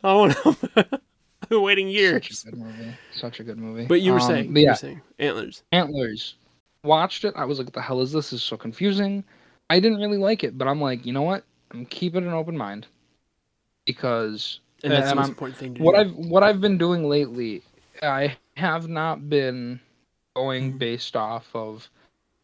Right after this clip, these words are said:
Speaker 2: let's say, film critic reviews, okay?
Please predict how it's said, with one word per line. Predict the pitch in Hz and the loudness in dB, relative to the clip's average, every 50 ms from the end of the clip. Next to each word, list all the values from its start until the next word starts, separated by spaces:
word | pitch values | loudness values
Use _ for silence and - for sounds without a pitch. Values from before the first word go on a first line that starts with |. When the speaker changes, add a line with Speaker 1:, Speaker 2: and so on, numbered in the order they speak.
| _ _ _ _ _ _ _ - | _ _ _ _ _ _ _ -8
Speaker 2:
let's | 120 117 - | -8 -6 -6
say, | - 123 117 123 | -6 -6 -6 -6
film | - - 151 135 127 127 | -2 0 0 0 0 -2
critic | 120 - 120 110 110 110 - | -6 -6 -4 -4 -4 -6 -6
reviews, | 113 117 113 101 98 110 117 - | -10 -8 -10 -12 -12 -14 -14 -16
okay? | 120 120 _ - 143 131 135 143 | -16 -14 _ -4 -4 -4 -4 -4